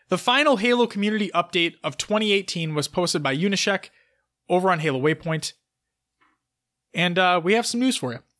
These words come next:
So, Halo five. And I quote, "Just like we've done the past two years, we'll be expanding out the playlist offering during the holiday season to accommodate the influx of players. If you're reading this on the day it's published, then everything listed below, with the exception of Mythic Warzone Firefight,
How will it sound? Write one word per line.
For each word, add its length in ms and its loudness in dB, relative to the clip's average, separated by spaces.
So, 460 0
Halo 260 2
five. 400 -4
And 140 -2
I 60 2
quote, 240 -8
"Just 260 0
like 180 2
we've 120 2
done 160 0
the 60 -4
past 320 -2
two 100 2
years, 320 2
we'll 80 -2
be 120 0
expanding 440 -2
out 160 0
the 60 -6
playlist 400 0
offering 300 -2
during 180 -2
the 60 -2
holiday 340 2
season 320 -2
to 140 0
accommodate 460 -2
the 80 -12
influx 440 -4
of 100 -4
players. 460 -2
If 100 0
you're 140 0
reading 240 2
this 160 0
on 80 0
the 80 0
day 120 2
it's 120 -2
published, 380 -2
then 120 -4
everything 400 -2
listed 280 -2
below, 220 2
with 140 -2
the 60 -2
exception 420 -4
of 60 -6
Mythic 260 -4
Warzone 360 -2
Firefight, 480 0